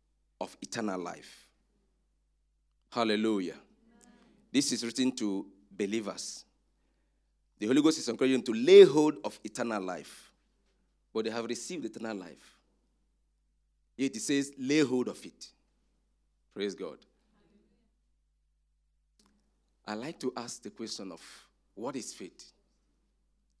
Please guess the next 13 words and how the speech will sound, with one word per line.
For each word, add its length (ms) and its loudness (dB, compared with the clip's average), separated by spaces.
What 180 2
do 60 0
you 160 -2
understand 500 -6
by, 180 -6
by, 140 -8
by 120 -10
faith? 540 -16
When 120 -12
I 60 -8
ask 260 -10
that 180 -6
question, 480 -10